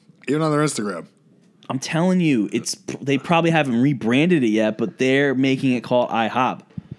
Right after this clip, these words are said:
Speaker 2: So how many burger places are there in the world?
Speaker 1: Millions.
Speaker 2: Okay, where are you gonna go to eat a pancake?
Speaker 1: ihop.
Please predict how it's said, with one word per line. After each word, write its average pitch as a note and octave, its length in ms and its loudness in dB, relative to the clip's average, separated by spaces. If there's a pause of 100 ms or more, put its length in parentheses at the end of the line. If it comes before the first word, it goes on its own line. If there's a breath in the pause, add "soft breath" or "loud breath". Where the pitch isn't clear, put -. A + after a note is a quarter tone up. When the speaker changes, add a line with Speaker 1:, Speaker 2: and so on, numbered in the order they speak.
(360 loud breath)
Speaker 2:
So - 160 -6
how F#3 60 2
many A#3 100 2
burger D#3 240 0
places A#2+ 300 -2
are G#2+ 140 -2
there G2 100 -6
in F#2+ 80 -8
the G2 40 -10
world? - 160 -12 (800 soft breath)
Speaker 1:
Millions. F#2+ 840 -8
Speaker 2:
Okay, C3 280 -2 (160 loud breath)
where C#3+ 120 2
are - 20 4
you D3+ 140 2
gonna D3 100 2
go D3 140 2
to C3+ 80 2
eat C3 80 2
a A#2 60 -4
pancake? A2+ 420 -6 (560 soft breath)
Speaker 1:
ihop. F#2 500 -2